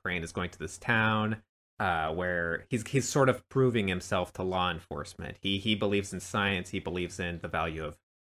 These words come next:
doing an autopsy and really investigating. Um, but the people he works for, they kinda don't give a shit. So they send him to Sleepy Hollow, where people are getting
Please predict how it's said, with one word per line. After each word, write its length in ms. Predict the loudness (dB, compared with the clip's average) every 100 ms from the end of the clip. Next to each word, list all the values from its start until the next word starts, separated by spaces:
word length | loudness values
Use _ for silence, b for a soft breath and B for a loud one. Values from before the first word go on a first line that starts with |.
| _
doing 200 | -2 0
an 80 | 0
autopsy 800 | 2 2 2 -2 -2 -6 -8 -8
and 120 | -6 2
really 540 | 4 6 4 2 -4
investigating. 920 | -8 -2 -2 -2 -6 -6 -6 -8 -10 -14 _ _ _ -4
Um, 500 | -2 -2 -4 -8 -16 _ _
but 100 | -6
the 80 | -4
people 240 | -4 -2
he 60 | 0
works 300 | 0 0 -2
for, 260 | -4 -2 0
they 140 | -2
kinda 240 | -2 -4
don't 180 | -4 -6
give 120 | -6 -6
a 60 |
shit. 260 | -8 -8 -8
So 120 | -4
they 100 | -4
send 260 | -2 -2 -2
him 60 |
to 60 | -4
Sleepy 320 | -2 -2 -2
Hollow, 500 | 4 6 6 6 4
where 140 | 2 -2
people 240 | -4 -2
are 80 | -2
getting 360 | 0 -2 -4